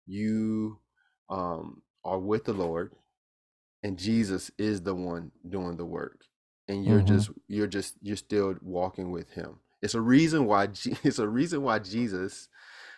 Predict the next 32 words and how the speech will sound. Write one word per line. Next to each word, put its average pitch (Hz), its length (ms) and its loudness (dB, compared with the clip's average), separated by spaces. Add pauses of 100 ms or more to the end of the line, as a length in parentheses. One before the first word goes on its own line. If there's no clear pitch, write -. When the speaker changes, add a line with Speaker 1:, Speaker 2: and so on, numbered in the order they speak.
(120)
Speaker 1:
uh, 90 360 2 (160)
I 120 160 8
think 143 180 6
it's 131 100 4
a 127 60 4
reason 127 240 4
why 107 260 4
God 95 560 2
in 98 160 -4
his, 95 480 -2 (460)
uh, 92 340 2 (220)
transcendent 117 840 2
thinking 98 600 0
realized, 98 580 4 (280)
"Oh 135 80 6
no, 131 120 8
y'all 127 280 8
always 123 340 8
gonna 92 220 -2
need 82 120 -6
me. - 180 -8 (920)
Like, 101 260 4 (100)
you 117 220 4
will 123 280 8
need 95 260 2
me." 85 160 -6
Speaker 2:
<laughs> - 260 -2
Yeah, 113 120 8
Speaker 1:
And 123 160 8
so 127 180 10
Speaker 2:
yeah. 117 80 10
Speaker 1:
Jesus, 127 440 10